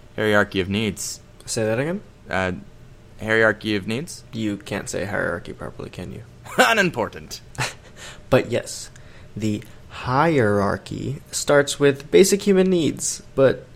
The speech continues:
Speaker 2: ends with self-actualization, if I remember correctly, or the idea of finding your purpose or meaning in life.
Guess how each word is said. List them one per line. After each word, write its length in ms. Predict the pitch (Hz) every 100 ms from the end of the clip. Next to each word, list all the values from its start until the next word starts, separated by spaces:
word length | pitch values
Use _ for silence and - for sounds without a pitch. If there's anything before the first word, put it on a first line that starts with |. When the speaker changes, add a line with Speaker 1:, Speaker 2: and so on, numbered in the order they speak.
| -
Speaker 2:
ends 240 | 165 185 175
with 300 | 170 - -
self-actualization, 1500 | - - 120 123 - - - - 127 123 107 113 131 - 90
if 140 | 92
I 40 | 98
remember 340 | 95 101 -
correctly, 500 | - - - - 117 - - - -
or 540 | - 113 107 98 69 - -
the 240 | 113 110 120
idea 400 | 120 117 120 117
of 120 | 107
finding 400 | - 107 113 113
your 100 | 113
purpose 640 | 117 117 113 107 - -
or 220 | 101 98 98
meaning 420 | 104 110 120 123
in 120 | 135
life. 320 | 147 165 -